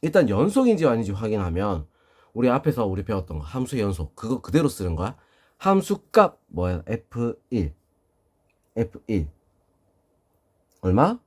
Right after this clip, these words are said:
영이죠, 그지? 자, 그 다음에 극한값 리미트 했을 때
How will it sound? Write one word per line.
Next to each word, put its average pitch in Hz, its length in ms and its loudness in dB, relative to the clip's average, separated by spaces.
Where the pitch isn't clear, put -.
영이죠, 107 300 2
그지? 151 340 0
자, 107 420 4
그 - 80 -8
다음에 170 520 4
극한값 196 760 -2
리미트 151 460 2
했을 107 300 -6
때 104 240 -4